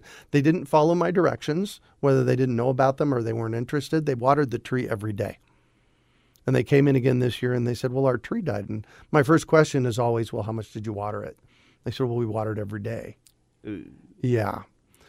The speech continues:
Speaker 1: So, um, watering is something you have to get down. And in our fruit tree membership portal online, we have a whole document on watering. Um, so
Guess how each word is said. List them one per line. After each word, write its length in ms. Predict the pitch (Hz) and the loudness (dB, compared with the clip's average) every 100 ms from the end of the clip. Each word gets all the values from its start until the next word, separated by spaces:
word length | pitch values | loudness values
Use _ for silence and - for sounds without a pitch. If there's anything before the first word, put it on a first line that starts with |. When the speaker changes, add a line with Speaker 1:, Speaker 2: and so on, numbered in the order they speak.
| _ | _
Speaker 1:
So, 500 | - - 165 156 151 - _ | -8 6 10 10 8 0 _
um, 420 | 139 131 131 127 - _ _ _ _ _ _ _ _ _ _ _ - | -6 -4 -4 -6 -10 _ _ _ _ _ _ _ _ _ _ _ -8
watering 840 | 123 135 196 190 151 131 123 127 - _ - | 2 10 10 10 8 6 2 -2 -8 _ 0
is 160 | 135 | 0
something 420 | - 151 139 139 | 2 2 4 2
you 160 | 127 127 | 2 0
have 260 | 101 117 - | 2 -2 -2
to 80 | 113 | -2
get 200 | 113 107 | -2 0
down. 280 | 120 113 | 0 0
And 160 | 113 110 - - | -2 -6 -8 0
in 100 | 151 | 4
our 120 | 147 | 4
fruit 220 | - 170 | 4 0
tree 160 | 139 147 | 2 2
membership 540 | 139 151 143 - 139 _ _ _ _ | 4 4 2 0 -2 _ _ _ _
portal 420 | - 170 135 120 113 | 4 6 6 4 2
online, 480 | 117 117 123 120 | 0 0 0 0
we 100 | 113 113 | -2 0
have 140 | 120 | 0
a 80 | 104 | 0
whole 160 | 127 | 0
document 600 | 123 120 120 120 110 107 - - - - | 4 4 4 2 0 -2 -10 -20 -18 -2
on 180 | 123 113 | 0 2
watering. 520 | 113 127 147 170 185 _ - - - _ - | 4 6 6 4 0 _ -20 -20 -20 _ -6
Um, 480 | 120 117 113 113 - - - | -2 -2 -2 -4 -8 -18 -20
so 460 | _ - 160 156 - | _ 4 8 8 6